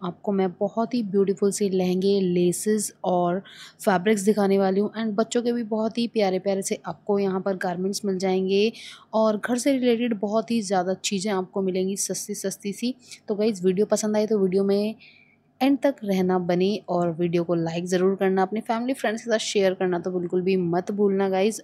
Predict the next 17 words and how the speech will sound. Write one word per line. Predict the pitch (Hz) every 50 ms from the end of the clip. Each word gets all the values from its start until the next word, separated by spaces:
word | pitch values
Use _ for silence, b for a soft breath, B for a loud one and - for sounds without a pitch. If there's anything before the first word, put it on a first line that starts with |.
| -
और | - 190 185 190 208 233 226 B B B B B B B B B
अगर | 220 220 226
आपने | 220 214 208 220 214
अभी | 214 202 208
तक | 196 202
मेरा | 202 196 190
चैनल | 190 - 190 180 180
सब्सक्राइब | 190 185 185 - - - 180 165 165 175
नहीं | 175 190 220 214
किया | 214 240 226
है | 220 220
तो | 220 208
जाके | 175 165 151 160 175
सब्सक्राइब | - - 156 - - - 190 196 226
कर | 226 - 233 233
दें | 220 240 233
प्लीज़, | - 240 240 240 233 -